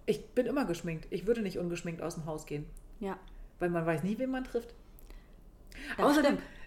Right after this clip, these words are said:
Speaker 1: ich bin ja nun auch berufsmäßig viel unterwegs und kenne ja auch viele Menschen.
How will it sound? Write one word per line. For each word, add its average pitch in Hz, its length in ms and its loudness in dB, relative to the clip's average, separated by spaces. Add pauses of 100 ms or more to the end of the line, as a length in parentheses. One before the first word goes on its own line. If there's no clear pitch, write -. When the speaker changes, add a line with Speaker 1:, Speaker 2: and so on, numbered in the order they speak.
(200)
Speaker 1:
ich - 200 -8 (400)
bin 277 140 4
ja 262 80 4
nun 254 140 2
auch 220 160 0
berufsmäßig 262 1500 10 (100)
viel 247 220 2
unterwegs 233 760 0
und 196 200 2
kenne 233 260 0
ja 214 160 0
auch 190 100 -4
viele 220 260 -4
Menschen. 202 500 -2